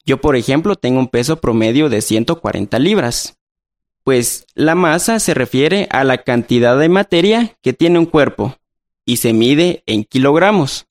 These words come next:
con la ayuda de una balanza. Nuestro peso, por ejemplo, lo medimos en libras, pero también la masa la podemos medir en quintales, en arrobas, en onzas,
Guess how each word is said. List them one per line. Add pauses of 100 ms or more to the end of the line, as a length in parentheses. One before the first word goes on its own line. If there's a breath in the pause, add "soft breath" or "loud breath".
(100)
con
la
ayuda
de
una
balanza. (540)
Nuestro
peso,
por
ejemplo,
lo
medimos
en
libras, (320)
pero
también
la
masa (220)
la
podemos
medir (800)
en
quintales,
en
arrobas,
en
onzas,